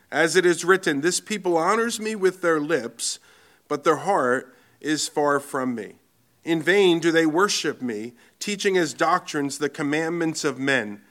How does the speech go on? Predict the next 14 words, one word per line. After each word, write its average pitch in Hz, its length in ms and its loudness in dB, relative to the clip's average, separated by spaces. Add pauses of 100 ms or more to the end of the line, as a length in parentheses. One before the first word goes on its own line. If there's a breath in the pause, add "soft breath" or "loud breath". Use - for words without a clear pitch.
(340 soft breath)
You 196 180 -2
leave,' 196 380 0
he 147 120 0
says, 143 380 0
'the 147 80 -2
commandment 180 560 -2
of 151 160 -2
God, 127 480 2 (320 soft breath)
and 143 160 -2
you 151 140 4
hold 127 560 0 (360 soft breath)
to 143 120 -6
the 131 140 -2
tradition 123 760 -6